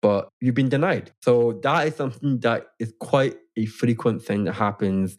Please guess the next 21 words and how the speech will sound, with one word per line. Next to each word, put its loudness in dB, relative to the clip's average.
all 6
my 0
life -4
and 0
still 2
to -6
this -6
day. 0
Hence 0
why 0
I'm 2
just -2
trying 0
to 0
educate 2
people 0
and 0
make 2
them -2
realize 2
that, -2